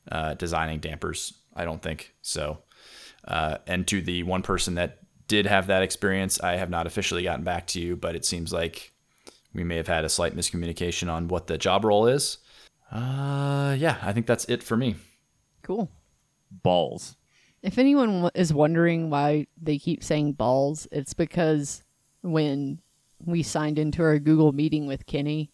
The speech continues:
Speaker 2: that was the first thing he said to us. He just, it was like silence and then just balls.
Speaker 1: <laughs> There you go. Very memorable.
Speaker 2: Mm-hmm. Totally. Do we wanna get into some bike industry news?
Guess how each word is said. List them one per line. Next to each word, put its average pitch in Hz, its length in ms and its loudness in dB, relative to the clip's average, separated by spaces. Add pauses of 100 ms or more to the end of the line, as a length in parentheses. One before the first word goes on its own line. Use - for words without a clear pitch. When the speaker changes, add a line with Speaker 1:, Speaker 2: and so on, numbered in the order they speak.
Speaker 2:
that 156 160 0
was 147 200 -4
the 151 120 -2
first - 360 -4
thing 139 200 -2
he 135 100 -2
said - 260 -6
to - 120 -6
us. - 260 -10 (400)
He 170 140 -8
just, 151 240 -6 (560)
it 156 80 -6
was 165 160 2
like 151 160 0
silence 160 640 0
and 160 200 0
then 156 120 2
just 143 260 -2 (580)
balls. 147 580 8 (680)
Speaker 1:
<laughs> 113 100 -2 (720)
There 87 120 -2
you 92 80 2
go. 131 180 4 (180)
Very 98 260 2
memorable. 90 480 2 (1120)
Speaker 2:
Mm-hmm. 196 280 0 (260)
Totally. 160 420 -2 (1040)
Do 214 80 -4
we 214 80 4
wanna 190 180 6
get 185 140 0
into 185 300 2
some 151 240 -2
bike 156 240 2
industry 175 420 0
news? 175 600 0